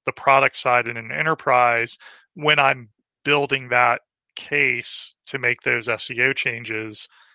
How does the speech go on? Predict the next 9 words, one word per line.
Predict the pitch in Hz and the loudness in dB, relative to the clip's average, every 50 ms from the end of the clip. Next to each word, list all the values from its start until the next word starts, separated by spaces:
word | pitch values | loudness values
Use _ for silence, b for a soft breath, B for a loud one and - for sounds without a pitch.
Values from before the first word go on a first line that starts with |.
| b b b _ _ - | b b b _ _ -2
and | - 131 123 123 117 113 110 107 _ _ _ _ _ _ _ _ _ _ - | -2 0 0 -2 -4 -12 -18 -20 _ _ _ _ _ _ _ _ _ _ -4
map | 139 135 131 135 131 - | 2 4 4 4 4 2
them | - 139 131 117 | 0 -2 -2 -2
into | - - - 165 156 156 147 - - 139 | -2 -2 0 0 0 0 -2 -6 -6 -6
the | 117 131 131 131 | -2 2 4 4
overall | 127 123 - 135 127 117 117 - | 4 4 4 2 4 4 2 0
product | - - - 135 131 135 147 143 - - | -4 -2 2 4 4 4 4 2 0 -2
roadmap | 120 117 113 113 107 113 110 113 113 113 113 - - _ - - | -2 -2 -2 -2 -2 0 0 2 2 2 0 -2 -6 _ -12 -4
of | - 123 113 113 113 113 107 | -2 0 0 0 -2 -4 -8